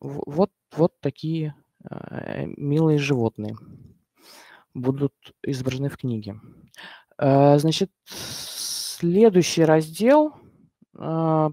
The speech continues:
п-, это личная эффективность. А, книга "Эффект альтер-эго", она уже вышла. М, книга, если в самом общем виде, она содержит,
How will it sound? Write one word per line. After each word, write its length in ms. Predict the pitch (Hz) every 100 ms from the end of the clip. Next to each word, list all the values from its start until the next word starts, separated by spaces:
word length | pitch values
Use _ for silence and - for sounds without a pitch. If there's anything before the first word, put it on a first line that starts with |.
| - - -
п-, 240 | 147 151 156 -
это 280 | 180 - 175
личная 380 | 170 208 202 185
эффективность. 800 | - - - 135 117 - - _ _ _ - - - - - _ _ _ _ -
А, 300 | 143 135 135 139 _ _ _ _ _ _ _
книга 440 | - 208 214 180
"Эффект 300 | 160 175 151
альтер-эго", 720 | 139 135 151 139 131 143 208 240 _
она 280 | 143 151 147
уже 240 | 143 139 139
вышла. 560 | 127 123 - 175 214 226 - _ _ _ _ _ _ _ _ _
М, 640 | - 156 165 165 165 160 - - 52 50 - 156
книга, 500 | - 247 302 226 165
если 220 | 170 156
в 60 | 175
самом 280 | 202 185 202
общем 260 | 269 - 190
виде, 200 | 196 170
она 120 | 226
содержит, 460 | 175 175 190 175